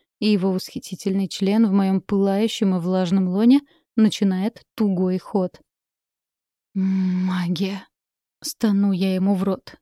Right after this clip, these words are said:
Волшебное чувство любви преобразуется в настоящее статическое электричество, которое проносится сквозь мое тело ярчайшими и дурманище теплыми вспышками света. Я стану и ненароком прикусываю Сашин язык.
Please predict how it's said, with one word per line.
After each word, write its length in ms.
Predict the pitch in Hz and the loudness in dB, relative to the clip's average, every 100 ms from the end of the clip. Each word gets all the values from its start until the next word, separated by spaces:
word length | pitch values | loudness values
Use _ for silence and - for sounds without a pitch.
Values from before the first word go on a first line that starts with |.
| _ _ _ _ | _ _ _ _
Волшебное 600 | 233 240 233 339 269 214 | -2 -2 -2 2 4 4
чувство 380 | 190 - - 202 | 0 -8 -6 -4
любви 400 | 196 180 165 240 | -2 -2 -2 -4
преобразуется 840 | 277 196 170 185 170 226 247 190 | -2 -4 -2 -2 0 0 0 -4
в 100 | 165 | -2
настоящее 680 | 185 - 185 175 208 - 254 | -4 -2 -4 -4 -6 -6 -8
статическое 880 | - 196 - 185 - 214 - 262 262 | -4 -6 -4 -6 -6 -6 0 0 0
электричество, 920 | 208 190 - - 196 - 196 - 254 - _ _ _ | -2 -4 -6 -4 -4 -2 -6 -4 -6 -6 _ _ _
которое 460 | 208 - 208 196 | -6 -2 0 0
проносится 640 | 185 190 185 185 - - 208 | 0 -2 0 -2 -8 -12 -12
сквозь 360 | - 196 185 | -8 -6 -4
мое 200 | 196 185 | -2 -2
тело 280 | 180 - 196 | -2 -2 0
ярчайшими 960 | 220 202 185 - 190 208 - 202 190 - _ _ _ _ | 0 0 -2 -2 -2 -2 -2 0 0 -4 _ _ _ _
и 220 | - 240 - | 0 0 0
дурманище 760 | 202 202 190 190 190 214 - 269 | 0 0 0 0 0 -2 -4 -8
теплыми 560 | - 190 - 208 233 | -2 -2 0 0 0
вспышками 560 | 240 - 165 - 196 208 | -2 -8 -10 -6 -4 -4
света. 500 | - 196 185 185 185 _ _ _ _ _ - | -2 -2 -2 -2 -6 _ _ _ _ _ -2
Я 260 | 220 208 185 | 0 2 0
стану 460 | - 196 190 220 | -2 0 2 4
и 80 | 208 | 4
ненароком 560 | 180 180 185 196 247 240 | 2 0 -2 -2 -2 0
прикусываю 680 | 226 202 185 - 208 240 | -2 -2 -6 -4 -2 -2
Сашин 460 | 262 190 180 - 190 | 0 -2 -2 0 0
язык. 520 | 190 226 196 180 - | 0 0 0 -4 -10